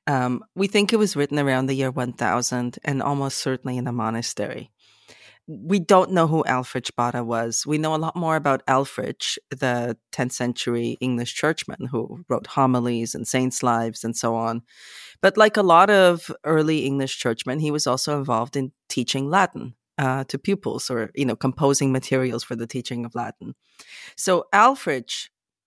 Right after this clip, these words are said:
not our author today, but the more, the better known, uh, churchman, wrote a grammar of Latin in the English language. It's the first grammar of Latin in English. He wrote a glossary, um, of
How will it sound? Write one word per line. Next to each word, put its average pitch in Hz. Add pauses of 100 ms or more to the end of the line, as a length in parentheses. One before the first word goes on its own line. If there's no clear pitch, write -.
(140)
not 156
our 135
author 139
today, 117
but 135
the 131
more, 123
the 131
better 139
known, 120
uh, 120
churchman, 120 (340)
wrote 170
a 156
grammar 123
of 143
Latin 139 (140)
in 165
the 143
English 127
language. 120
It's -
the -
first -
grammar 120 (160)
of 160
Latin 123
in 127
English. 175 (560)
He -
wrote 180
a 160
glossary, 135 (300)
um, 123
of 127